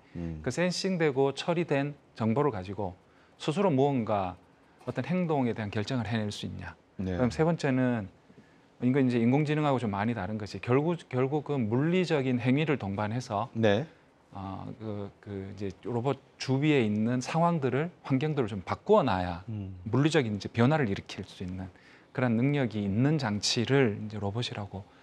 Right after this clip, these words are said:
Speaker 2: 정의할 수 있을 것 같아요.
Speaker 1: 네.
Speaker 2: 그리고 아까 두 번째 질문이 그 산업의 분류에 대한 얘기였는데
Speaker 1: 네.
Speaker 2: 이것 또한 굉장히 다양하게 좀 볼 수 있을 텐데 저거는 이제 조금은 자세하게 보는 게 필요하다고 생각을 하고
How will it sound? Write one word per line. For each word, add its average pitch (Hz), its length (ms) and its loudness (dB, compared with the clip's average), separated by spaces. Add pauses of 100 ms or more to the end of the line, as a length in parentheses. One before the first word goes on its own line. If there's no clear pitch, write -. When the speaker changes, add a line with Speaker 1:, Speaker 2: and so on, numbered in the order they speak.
(220)
Speaker 2:
정의할 110 320 -2
수 110 100 -12
있을 - 160 -8
것 123 100 -8
같아요. 104 420 -8
Speaker 1:
네. 82 380 -6 (100)
Speaker 2:
그리고 147 200 4
아까 135 120 2
두 151 140 4
번째 170 200 4
질문이 131 600 2 (340)
그 - 80 -8
산업의 165 380 6
분류에 107 640 4
대한 110 300 -2
얘기였는데 101 440 2
Speaker 1:
네. 104 60 0
Speaker 2:
이것 156 180 2
또한 170 460 4 (1120)
굉장히 170 340 2
다양하게 120 560 4
좀 110 160 -4
볼 131 160 2
수 139 120 -2
있을 104 260 -2
텐데 107 580 -4 (360)
저거는 156 380 4
이제 123 160 6
조금은 151 540 4
자세하게 165 420 4
보는 123 240 2
게 113 60 -2
필요하다고 127 480 0
생각을 123 420 -4
하고 104 480 -8